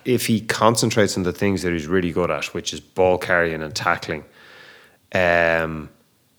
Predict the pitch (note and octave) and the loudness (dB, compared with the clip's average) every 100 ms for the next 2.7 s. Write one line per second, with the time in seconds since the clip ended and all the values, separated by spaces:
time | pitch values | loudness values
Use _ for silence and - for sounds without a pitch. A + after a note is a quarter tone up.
0 | _ _ _ _ _ _ _ G2+ F#2 F#2+ | _ _ _ _ _ _ _ -2 0 0
1 | - F2 F2 - - A#2 A#2 A#2 F#2+ E2+ | 0 -4 -2 0 2 4 4 2 0 2
2 | E2+ F2 E2 D#2 D2+ - | 2 2 0 -4 -4 -6